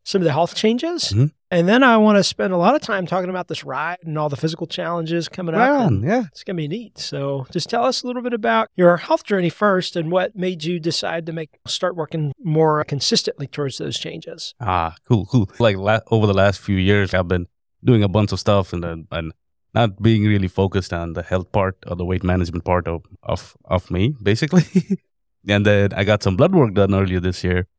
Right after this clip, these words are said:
Speaker 2: and the numbers were all over the place, right?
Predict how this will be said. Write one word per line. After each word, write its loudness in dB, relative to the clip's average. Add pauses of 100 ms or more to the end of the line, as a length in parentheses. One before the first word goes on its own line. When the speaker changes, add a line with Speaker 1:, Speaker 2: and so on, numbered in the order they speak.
(400)
Speaker 2:
and -4 (180)
the -4
numbers 2
were 0 (600)
all 2
over -2
the -8
place, -14
right? -20